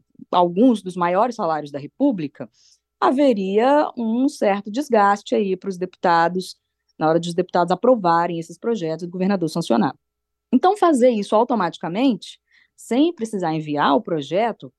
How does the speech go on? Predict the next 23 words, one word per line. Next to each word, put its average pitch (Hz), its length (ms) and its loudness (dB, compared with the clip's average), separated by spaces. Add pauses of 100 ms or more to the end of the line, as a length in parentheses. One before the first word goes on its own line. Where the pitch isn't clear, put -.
(260)
pra 147 160 -6
Assembleia 135 400 -6
Legislativa, 147 680 0 (440)
faz 262 380 0
com 285 160 -2
que 277 100 -8
o 262 120 -2
reajuste 247 460 -6
seja 240 200 -4
aplicado 233 420 -6
de 233 100 -8
forma 247 380 -4
muito 220 300 -2
mais 226 240 -4
discreta 240 680 -2 (680)
e 165 240 -6
sem 190 400 -4
desgaste 220 720 -2
pros 226 220 -8
deputados 180 840 -4
e - 100 -4
pro 233 160 -4
governador. 214 540 -4